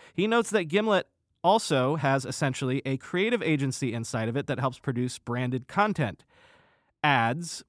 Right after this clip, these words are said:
but also full-on branded podcasts for brands. Quote, "This is a creative agency that has developed relationships with, built advertising experiences for, and extracted a lot of money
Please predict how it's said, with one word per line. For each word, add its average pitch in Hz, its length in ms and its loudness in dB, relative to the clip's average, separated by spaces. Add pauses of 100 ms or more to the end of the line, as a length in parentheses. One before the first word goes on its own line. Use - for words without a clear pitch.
(160)
but 160 220 4
also 180 200 4
full-on 165 800 4
branded 143 480 0 (140)
podcasts 120 720 -4 (100)
for 143 140 -2
brands. 160 480 0 (500)
Quote, 165 320 4 (460)
"This 196 340 4
is 240 140 0
a 190 80 2
creative 196 380 2
agency 165 400 0
that 143 140 0
has 143 160 -2
developed 139 380 0
relationships 143 680 -2
with, 135 260 -2 (420)
built 120 260 -2
advertising 135 540 0
experiences 123 680 -4
for, 185 500 2 (300)
and 185 200 2
extracted 196 560 -2
a 170 140 0
lot 175 260 4
of 202 120 -2
money 180 600 0